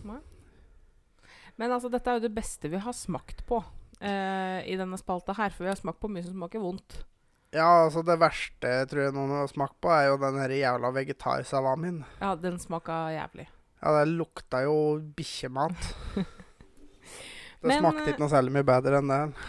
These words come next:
Speaker 1: Men, eh, har du noe terningkast?
Speaker 2: Sjokoladepudding er jo godt, så vi sier terningkast fem, da, da.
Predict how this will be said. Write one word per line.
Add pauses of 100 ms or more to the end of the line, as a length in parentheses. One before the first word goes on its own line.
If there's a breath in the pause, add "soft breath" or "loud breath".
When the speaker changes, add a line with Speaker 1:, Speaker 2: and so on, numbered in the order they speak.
Speaker 1:
Men,
eh,
har
du
noe
terningkast? (4000 loud breath)
Speaker 2:
Sjokoladepudding
er
jo
godt,
så
vi
sier
terningkast
fem,
da,
da.